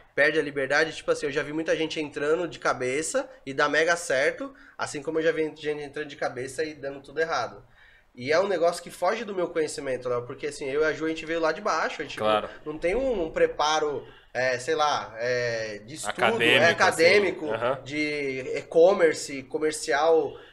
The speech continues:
Speaker 1: full, assim, pra você tratar isso. Então, é algo que eu tenho que esperar como vai acontecer, mas eu acho que tem sim capacidade de crescer muito.
Speaker 2: Legal.
Speaker 1: Eu só, e também não quero perder o time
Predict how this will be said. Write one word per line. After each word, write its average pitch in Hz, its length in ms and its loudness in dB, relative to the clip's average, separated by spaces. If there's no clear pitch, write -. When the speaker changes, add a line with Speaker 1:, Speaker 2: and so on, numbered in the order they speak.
Speaker 1:
full, 190 300 -2
assim, 165 340 -2
pra 175 600 0
você 139 420 -8
tratar 139 380 -4
isso. 123 240 -10
Então, 143 340 -4
é - 60 -2
algo 151 260 2
que 151 120 -6
eu 160 100 0
tenho 160 240 0
que 156 80 -14
esperar 151 440 0
como 151 160 -4
vai 139 140 2
acontecer, 143 380 -6
mas 160 180 2
eu 143 80 2
acho 131 160 0
que 127 320 -10
tem 143 180 -8
sim 139 220 -10
capacidade 131 460 -4
de 127 80 -14
crescer 135 320 -6
muito. 131 500 -6
Speaker 2:
Legal. 175 220 -8
Speaker 1:
Eu 135 60 2
só, 165 240 4
e 165 80 2
também 175 220 2
não 190 100 0
quero 180 160 4
perder 160 220 4
o 156 60 4
time 160 460 2